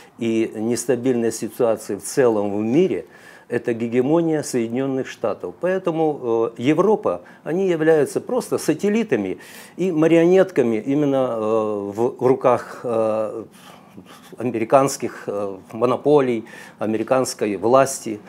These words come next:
именно Соединенных Штатов. Как только она будет разрушена, власть, моментально же, э, будет многополярный мир, и, э, ну, будет, я считаю,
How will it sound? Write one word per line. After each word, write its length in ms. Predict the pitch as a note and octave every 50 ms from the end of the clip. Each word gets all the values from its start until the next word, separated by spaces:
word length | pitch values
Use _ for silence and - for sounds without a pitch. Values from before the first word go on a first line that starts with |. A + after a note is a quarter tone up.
| - - -
именно 280 | A#2 A2+ A2 A2 G#2+ G2+
Соединенных 500 | - B2 G#2+ G#2 A2 A2 G#2 G2+ F#2+ -
Штатов. 300 | - - G2+ - - -
Как 180 | C3+ B2+ -
только 380 | - F#3+ F#3 D#3 - D#3 - C#3
она 200 | C#3 C#3+ C#3+ C3
будет 440 | B2 C3 C#3+ A#2+ G#2+ G2+ - - - - - - -
разрушена, 800 | B2 C3+ C#3+ C3+ C#3+ E3 F#3 G3+ - - - G#2+ F#2+ F2+ F2+ -
власть, 400 | G#2 G#2+ A2 G2+ F#2 F2 - - - - - - -
моментально 600 | C3 D3 E3+ E3 D#3+ E3 F#3 F3+ E3 D3+ D3 C#3
же, 140 | B2+ - C#3+
э, 520 | A#2+ A#2+ A#2+ - A2 A2 G#2+ G#2 G#2 G#2 G2 - - - G2+ G#2 G2 F#2+ G#2+ -
будет 400 | A2+ G#2+ B2+ C3+ A#2 A#2 A#2 -
многополярный 800 | A2+ A#2+ C#3 C#3 A#2+ B2 - C#3 C3 A#2+ A2+ A2 G#2+ G#2+ A2 A2+
мир, 260 | C3+ D#3+ E3+ E3 - - - - - - - - _
и, 340 | - A#2+ B2 B2 A#2+ A#2 G2+
э, 200 | G#2+ G#2+ G2 F#2+ F#2 - - - _ _ _ - - - - _ - - - - - - - -
ну, 80 | - - - - - G2+ F2 E2
будет, 380 | C#3+ F#3+ D3+ C3 A#2 - -
я 80 | B2 A2+
считаю, 540 | - - - G2 - C3+ B2+ A#2 A2 G#2+